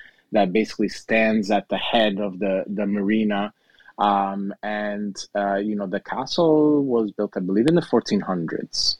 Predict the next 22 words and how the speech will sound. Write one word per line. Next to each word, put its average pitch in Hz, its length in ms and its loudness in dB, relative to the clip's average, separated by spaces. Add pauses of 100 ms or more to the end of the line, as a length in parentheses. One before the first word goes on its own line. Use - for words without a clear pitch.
And, 101 600 4 (500)
um, 101 560 2 (140)
eh, 113 260 0
for 117 120 0
the 110 100 0
better 107 320 2
part 117 500 4 (140)
of 117 300 -6
the 117 300 -6
last 104 300 -4
couple 113 280 -6
hundred 110 260 -4
years, 120 340 0
it 113 100 -2
was 98 200 -4
a - 20 -16
fishing 113 480 0
village. 113 480 6
And, 101 360 0
and 98 340 0
actually, 123 340 4
Castellammare, 120 1000 2